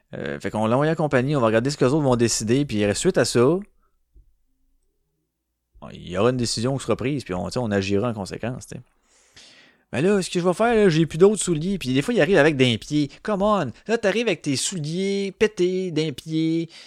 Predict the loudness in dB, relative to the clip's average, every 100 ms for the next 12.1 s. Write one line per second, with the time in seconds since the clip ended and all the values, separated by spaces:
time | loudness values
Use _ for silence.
0 | -20 -12 -10 -8 -12 -12 -10 -10 -10 -14
1 | -12 -8 -6 -4 -4 -2 -2 -2 -4 -6
2 | -4 -4 -4 -6 -4 -4 -4 -4 -4 -2
3 | 2 2 2 0 0 -2 -2 -2 -4 -4
4 | -4 -4 -4 -4 -4 -2 -2 -2 -4 -4
5 | -4 -4 -4 -2 -2 -4 -4 -2 -4 -6
6 | -10 -14 -20 -20 -20 _ _ _ _ -20
7 | -20 -20 -10 -6 -6 -4 -6 -4 -2 0
8 | 0 2 2 4 2 2 0 -2 -4 -4
9 | -2 -4 -4 -6 -6 -8 -10 _ _ _
10 | _ _ _ _ _ _ -20 -20 -20 _
11 | _ _ -8 -4 -2 -2 -2 -4 -6 -8